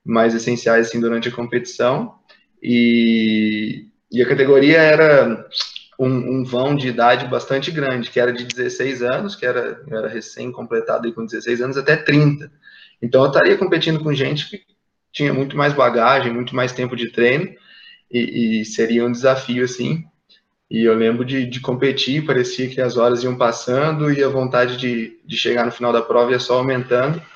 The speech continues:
E foi bastante desafiador, assim, também foi bastante gratificante completar,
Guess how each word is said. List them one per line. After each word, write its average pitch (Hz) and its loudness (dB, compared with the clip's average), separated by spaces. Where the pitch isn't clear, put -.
E 117 2
foi 123 4
bastante 135 -4
desafiador, 123 0
assim, 127 -6
também 123 -8
foi 123 -8
bastante 127 -4
gratificante 123 2
completar, 120 0